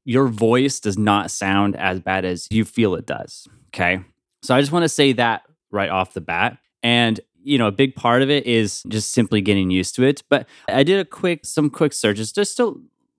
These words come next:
look into why this might be. And now, I'm not a scientist.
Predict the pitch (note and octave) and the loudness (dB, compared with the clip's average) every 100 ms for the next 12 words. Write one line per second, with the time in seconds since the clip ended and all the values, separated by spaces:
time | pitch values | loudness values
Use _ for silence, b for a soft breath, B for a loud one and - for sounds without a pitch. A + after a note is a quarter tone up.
0 | - C3+ B2+ C#3+ C#3 C3+ B2+ C3 A#2 A2 | -10 -4 2 2 4 0 0 -2 -2 -4
1 | b b b b b G#2+ A2 A2+ A2+ A2+ | b b b b b -6 -2 0 2 2
2 | A2 A2 G#2+ G#2 A#2 A2 G#2 - - G#2+ | 2 0 -2 -4 0 2 0 -8 -2 0
3 | F#2+ F#2+ F2 A#2 C3 F2+ B B - D3 | 0 -2 -4 0 -2 -4 B B -4 -2
4 | F3 E3 D3 C#3 F#2+ E2 D#2+ E2+ E2 - | 0 0 0 -2 -6 -6 -8 -10 -10 -14
5 | - | -18